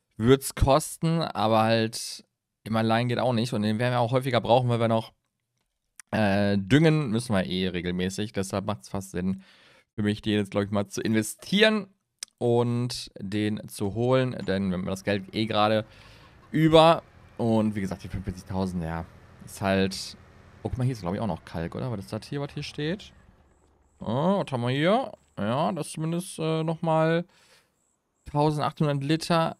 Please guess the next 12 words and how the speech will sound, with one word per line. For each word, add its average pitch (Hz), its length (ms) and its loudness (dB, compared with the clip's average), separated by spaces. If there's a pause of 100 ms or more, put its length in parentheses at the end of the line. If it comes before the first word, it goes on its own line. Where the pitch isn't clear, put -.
(180)
Kalk 156 540 0
und 107 240 -2
das 131 180 -2
hier - 240 -4
ist 120 180 -8
auch 120 180 -2
nochmal 113 880 -2
Dünger, 113 720 0
aber, 123 680 0
oh, 90 220 -2
null 104 260 0
Liter. 135 520 -2